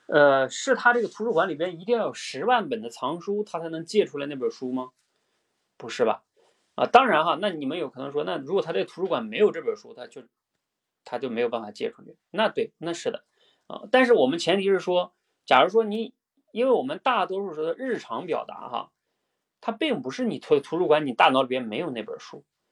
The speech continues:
你是有那些词汇的，你也知道那些事儿。但是当你要说的时候，你就说不出来。别人如果一说出来，你就会发现，哎，我也是这么想的呀，我，我当时怎么就没想出来呢？对，你看，这就是我刚才说的图书馆这个管理员的事儿，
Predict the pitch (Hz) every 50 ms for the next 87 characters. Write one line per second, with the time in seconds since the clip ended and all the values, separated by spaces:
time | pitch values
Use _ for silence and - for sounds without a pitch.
0 | _ _ - 139 139 139 - 277 240 190 139 107 107 139 214 220 - 180 - -
1 | - - - 117 - - - 139 113 110 104 107 143 190 180 120 - - 165 190
2 | 180 139 127 110 107 107 101 - - 120 - - _ _ _ _ _ _ _ -
3 | 233 240 233 202 - - 247 269 226 170 143 180 196 196 - - 208 208 208 196
4 | 165 180 170 135 117 120 - - 156 151 139 135 143 127 107 107 110 117 - -
5 | 175 240 254 247 233 220 226 226 208 175 185 190 - 175 185 175 160 170 160 139
6 | 113 - - 151 147 143 147 143 147 151 147 185 226 240 - _ _ _ _ _
7 | _ _ - 139 127 156 214 - 208 170 156 147 139 143 131 127 117 - 120 107
8 | 110 107 107 107 107 110 117 - _ - - 147 170 180 135 107 - - - 185
9 | 220 208 190 185 170 139 127 120 139 135 120 113 117 - 120 113 104 - 113 -
10 | - - - - - _ _ _ _ _ _ _ _ - 147 - - _ _ -
11 | _ _ - 131 135 127 - - 226 196 170 156 143 131 113 123 127 127 123 120
12 | - 120 120 113 - - 120 117 120 117 117 113 110 - 120 113 107 - 113 120
13 | 117 107 104 101 101 104 107 - - -